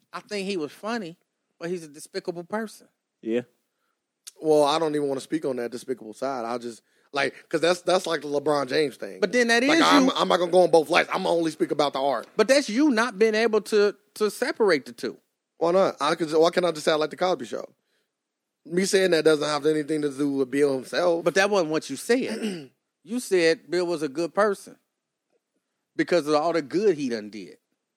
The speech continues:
Speaker 3: I don't think I said that on this podcast. I might
Speaker 1: You,
Speaker 3: have said
Speaker 1: you
Speaker 3: that
Speaker 1: said something close to that.
Speaker 3: privately, maybe.
Speaker 1: No, you said something close to that just a few minutes ago. You might not have used those exact words, but you said something about not being able to, uh, separate him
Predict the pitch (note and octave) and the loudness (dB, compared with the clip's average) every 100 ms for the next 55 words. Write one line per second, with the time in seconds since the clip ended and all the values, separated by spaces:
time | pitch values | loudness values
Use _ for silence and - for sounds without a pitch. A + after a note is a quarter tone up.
0 | _ _ _ _ _ _ _ _ _ _ | _ _ _ _ _ _ _ _ _ _
1 | _ _ _ - C3+ C3 A#2 A2 A#2+ A2 | _ _ _ -8 -6 -4 -6 -8 -8 -6
2 | A2+ G#2+ G2+ A#2 A2+ F#2+ - _ _ _ | -6 -8 -12 -10 -10 -12 -20 _ _ _
3 | _ - C3 B2+ B2+ A#2+ - B2+ A#2+ A#2 | _ -6 -6 -4 -4 -4 -6 -6 -4 0
4 | A2+ G3+ - G#3+ F3 F#3 D#3 - G#2 E2+ | 4 4 4 0 0 2 2 0 -10 -10
5 | D#2+ _ - C3+ D3 A2+ A2+ A2+ A2 A2 | -14 _ -6 -2 -2 -4 -8 -10 -10 -10
6 | C3+ F#3+ A3 C4+ A3+ A3 F#3+ - G3 - | -2 2 4 4 2 0 -4 -2 -4 -2
7 | D#3 C3+ C3+ C3 C#3 C3+ B2+ G2+ G2+ F2 | -4 -4 -8 -10 -6 -2 -2 -6 -12 -16
8 | E2+ _ - D#3+ F3 D#3+ D3 C3 C#3 B2+ | -18 _ -10 -2 0 2 2 0 0 0
9 | B2+ A#2 G#2 B2+ G#2+ A#2 C#3 A2+ G2+ A2+ | -2 -4 -8 -8 -8 -6 -4 -4 -8 -16
10 | C#3+ - B2+ - D3 C3+ A#2 - - - | -18 -10 -10 -8 -8 -6 -8 -10 -14 -6
11 | B2+ B2+ A#2+ A#2 G#2+ G#2+ A2 _ _ - | -6 -4 -4 -4 -6 -8 -10 _ _ -8
12 | A2 G2 G2 _ _ - - D3 C3 A#2+ | -6 -6 -8 _ _ -20 -8 -6 -4 -6
13 | A#2+ G#2+ C3+ A#2+ G2+ G#2 | -6 -6 -8 -8 -8 -14